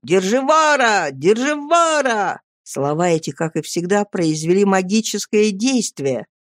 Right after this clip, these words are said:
Приказчик вышел из-за конторки, ломовик оставил повозку, мясник отставил в сторону свой лоток, булочник – корзину, молочник – ведро, мальчик для посылок – свои пакеты,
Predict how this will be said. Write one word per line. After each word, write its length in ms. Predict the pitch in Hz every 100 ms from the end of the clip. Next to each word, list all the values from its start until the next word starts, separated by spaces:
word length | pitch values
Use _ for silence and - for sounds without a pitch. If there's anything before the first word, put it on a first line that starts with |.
| _
Приказчик 540 | - 277 381 370 - 220
вышел 400 | 202 196 196 185
из-за 160 | 175 170
конторки, 800 | 180 165 165 - 185 214 - 294 294 _
ломовик 480 | 214 233 269 285 349
оставил 520 | 208 - 196 170 160
повозку, 760 | 160 151 147 190 - - 262 254 _
мясник 540 | - 156 143 160 170 170
отставил 540 | 143 - - 165 160
в 60 | 165
сторону 420 | - 196 185 180
свой 260 | 180 196 190
лоток, 720 | 170 160 - 156 214 - - _
булочник – 600 | - 294 311 254 190 151
корзину, 680 | - 165 147 139 214 277 294
молочник – 640 | 269 269 330 - 170 143
ведро, 480 | 151 160 165 269 311 - -
мальчик 480 | 156 165 165 - 151
для 180 | 151
посылок – 480 | 156 160 - 254 220
свои 280 | - 143 156
пакеты, 680 | 156 208 - 147 - 127